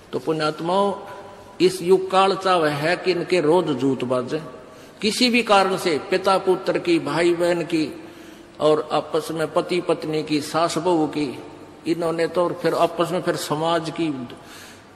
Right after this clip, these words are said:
इसने ये चाहता है कि भक्ति तो दूर हो जाए, भगवान का नहीं सोचे, नहीं अपने ही खड्डे में आप पड़े रहें। और परमात्मा चाहता है ये बच्चे आपसी राग द्वेष छोड़कर मेरी तरफ ज्यादा ध्यान दें,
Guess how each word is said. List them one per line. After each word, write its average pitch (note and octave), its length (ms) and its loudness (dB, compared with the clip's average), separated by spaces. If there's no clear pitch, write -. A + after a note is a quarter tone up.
इसने E3 400 0
ये G3+ 180 4
चाहता G3+ 340 2
है G3 140 0
कि A3 160 0
भक्ति D#3 520 -2
तो F#3 160 -4
दूर D#3+ 340 2
हो C#3 200 2
जाए, C#3+ 260 -2
भगवान D3 420 0
का D3+ 160 -2
नहीं D3+ 140 -2
सोचे, C#3 420 0
नहीं D#3 180 0
अपने D3+ 420 0
ही D3+ 300 0
खड्डे C3+ 320 -2
में C#3+ 120 0
आप D3 260 0
पड़े B2+ 200 0
रहें। A#2 240 -4
और C3 120 2
परमात्मा D#3+ 640 -2
चाहता C#3 340 -4
है C3+ 80 -2
ये C3 80 0
बच्चे B2+ 600 -4
आपसी C#3+ 340 0
राग D3 200 2
द्वेष C3+ 360 2
छोड़कर B2+ 460 0
मेरी D3+ 380 0
तरफ C3 440 -2
ज्यादा E3+ 320 4
ध्यान C#3 320 -4
दें, G#2+ 160 -8